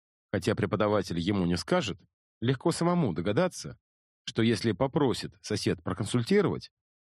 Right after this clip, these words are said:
что делать, если дал в долг, а деньги не возвращают, то знания эти пригодятся. А изучает, например, историю политических и правовых учений.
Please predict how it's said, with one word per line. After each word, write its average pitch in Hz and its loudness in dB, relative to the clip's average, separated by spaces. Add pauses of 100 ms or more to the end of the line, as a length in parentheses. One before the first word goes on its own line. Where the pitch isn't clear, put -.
(120)
что - -2
делать, 90 2
если 90 0
дал 85 0
в 73 -8
долг, 82 -2 (220)
а 104 0
деньги 85 0
не 85 0
возвращают, 110 0 (560)
то 110 2
знания 170 2
эти 135 0
пригодятся. 85 -2 (580)
А 90 4
изучает, 104 0
например, 87 0 (300)
историю 123 2
политических 139 0
и 180 4
правовых 131 -2
учений. 73 -6